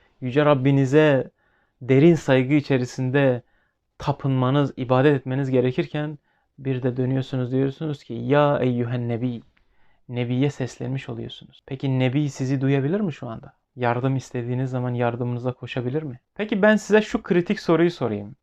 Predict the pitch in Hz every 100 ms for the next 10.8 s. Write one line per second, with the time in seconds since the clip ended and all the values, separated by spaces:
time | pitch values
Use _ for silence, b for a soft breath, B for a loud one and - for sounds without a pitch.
0 | _ - 135 139 147 151 160 190 226 -
1 | 131 139 143 180 170 143 135 139 143 160
2 | 202 - 143 127 123 123 147 127 113 110
3 | 110 131 _ _ _ 123 120 120 123 147
4 | 127 110 107 113 120 156 190 139 104 _
5 | - 139 - 113 - 120 120 120 135 123
6 | 117 120 123 123 143 147 127 104 110 -
7 | _ 131 185 196 175 151 143 135 127 123
8 | 139 123 117 113 131 113 107 - 135 139
9 | - 180 175 - - 185 208 196 180 147
10 | 135 135 131 131 123 - 127